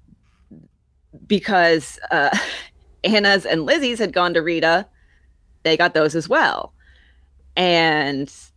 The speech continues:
so that is altogether, let's count. Lizzie's head rights, Lizzie's husband's head rights,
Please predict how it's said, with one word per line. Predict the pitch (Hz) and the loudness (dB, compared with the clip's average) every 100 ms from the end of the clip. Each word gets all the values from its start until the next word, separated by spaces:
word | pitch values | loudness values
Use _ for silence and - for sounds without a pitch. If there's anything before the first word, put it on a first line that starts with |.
| _ | _
so | - 180 | -2 0
that | 165 196 226 | 2 0 2
is | 214 190 | 0 0
altogether, | - 220 254 185 160 160 | 0 0 2 0 0 0
let's | 180 - | 0 -4
count. | - 151 - - - _ _ _ _ _ _ - | -6 -6 -6 -18 -20 _ _ _ _ _ _ -16
Lizzie's | 175 190 226 294 233 - | -10 -2 0 2 0 0
head | 170 131 | 0 0
rights, | 117 - - | -4 -4 -2
Lizzie's | 208 247 - | 0 -2 -6
husband's | - 269 220 180 143 | -2 -2 0 -4 -4
head | - 123 | -6 -8
rights, | 117 - - | -8 -10 -16